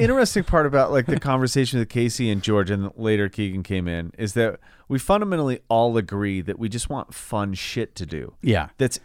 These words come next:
Speaker 1: interesting and maybe challenging and gets me to do shit that I wouldn't normally
Speaker 2: That you wouldn't
Speaker 1: do.
Speaker 2: normally
Speaker 1: Yeah.
Speaker 2: do.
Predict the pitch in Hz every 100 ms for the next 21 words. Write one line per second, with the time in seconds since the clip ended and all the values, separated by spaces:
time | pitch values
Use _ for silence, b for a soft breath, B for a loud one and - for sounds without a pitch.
0 | - 135 143 131 120 - 127 117 113 -
1 | 107 120 135 - - 120 117 117 104 113
2 | 107 104 117 - 131 113 101 113 101 -
3 | - 113 104 - b b b 113 101 101
4 | 113 117 101 95 95 - 156 185 123 113
5 | 101 - 78 82